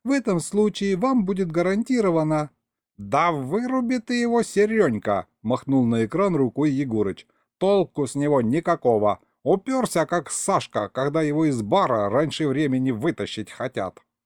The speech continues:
«Где вы таких идиотов видели?» хихикнул я, «которые решились бы Саню из бара выгнать». «Потом посмеемся, Иван», прервал меня Белов. «Но вы правы, Иван Егорович, ничего нового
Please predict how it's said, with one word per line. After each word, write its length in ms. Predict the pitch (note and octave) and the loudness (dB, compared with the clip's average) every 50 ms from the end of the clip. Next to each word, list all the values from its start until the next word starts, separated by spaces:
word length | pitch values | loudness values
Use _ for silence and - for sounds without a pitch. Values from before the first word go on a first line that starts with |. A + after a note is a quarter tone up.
| _ _ _ _ _ _ _ _ _ _ _ _ - | _ _ _ _ _ _ _ _ _ _ _ _ -10
«Где 360 | B2 C3 D3 F#3 A3 C4 B3 | -6 -6 -4 2 4 4 6
вы 120 | G#3+ F3+ D#3+ | 6 6 4
таких 380 | F3 F#3+ F#3+ - G3+ E3+ - | 2 2 0 0 -2 -2 0
идиотов 680 | G3 G3 F3 F#3 A3 A3 G#3 F3 C3+ - C#3 C3 - - | 0 0 2 2 4 4 4 4 2 0 -2 -6 -4 -6
видели?» 600 | C#3+ D#3 F3+ G#3 D#3+ B2+ C3 B2+ A#2+ A2+ G#2+ G#2 - _ | -4 0 0 0 0 2 2 2 2 2 -2 -4 -6 _
хихикнул 640 | - - D#3+ D#3 - D#3+ C#3 A#2+ - B2+ B2 A#2 | -4 -2 -2 -2 0 -2 -4 -2 0 0 2 2
я, 320 | A2+ B2 F#3 G#3+ A#3+ A3+ - _ _ _ _ _ _ | 2 0 0 0 -2 -4 -8 _ _ _ _ _ _
«которые 540 | - C#3+ D#3 - A3 A3+ G#3 G3 F3 C#3+ C#3 | -4 -2 0 2 2 2 4 4 4 2 2
решились 500 | D#3+ A3 - - A#3 G3+ F3 D#3 C#3 C3 | 2 0 -2 -2 -2 0 2 2 0 0
бы 140 | C3+ D3 D#3 | 0 0 0
Саню 380 | - - A#3+ A3 F3+ D3 C3+ | 0 0 0 2 2 2 4
из 160 | D#3 F3 E3+ E3+ | 2 2 2 0
бара 320 | E3+ G3 F3+ C#3 A#2+ A#2+ | 0 2 2 2 2 2
выгнать». 540 | A#2+ C#3+ F#3+ D3+ G#2+ G#2+ G#2 F#2 - - _ _ _ _ _ _ _ _ _ _ _ _ _ _ _ _ _ | 0 0 0 0 0 -2 -2 -2 -4 -8 _ _ _ _ _ _ _ _ _ _ _ _ _ _ _ _ _
«Потом 460 | - A2 E3+ - - C3 A2 G2+ G2 | 0 0 0 0 0 -2 -2 -2 0
посмеемся, 640 | - G#2 - - G#2+ G2+ G2 G#2 G#2 G2+ F#2+ - A2+ G#2 - | -2 -4 -4 -4 -4 -2 0 0 0 0 -2 -4 -6 -4 -2
Иван», 460 | A2+ G#2+ F#2+ G#2+ G#2 G#2 G2+ G2+ G2+ _ _ _ _ - | -2 -2 2 2 2 2 2 -2 -4 _ _ _ _ -10
прервал 400 | - A2 A2+ A2 A#2 A#2 A2+ A2 | -4 -2 0 2 2 2 2 2
меня 260 | A2 A2 A2 A2 G#2 | 2 0 0 0 0
Белов. 440 | G2+ A2+ A2+ A2 G#2+ G2+ G2 - _ _ _ _ _ - | 0 0 2 2 2 0 0 -2 _ _ _ _ _ -4
«Но 200 | G#2+ A#2 E3 G3+ | 0 2 4 4
вы 280 | F#3+ F3+ A3+ A3+ G#3 - | 4 2 0 0 -2 -2
правы, 480 | - - D3 F3+ F3+ C3 G#2+ A2 A2 | -2 -2 0 2 2 4 4 4 2
Иван 200 | G#2 G#2+ A2 G#2 | 4 4 2 2
Егорович, 640 | G#2+ A#2 A#2 G#2 A2 G#2+ G#2 G2 F#2+ G2 F#2 - - - | 2 0 0 0 0 0 0 0 0 -4 -6 -10 -8 -2
ничего 420 | A2 B2 C3+ B2+ - C3+ B2+ B2 A2+ | 0 0 0 0 0 -2 0 0 2
нового 600 | G#2+ A2 D3+ A3 A3+ F3 A#2 G#2+ G#2+ G#2 G2 - | 2 4 4 2 2 2 0 0 0 0 0 -2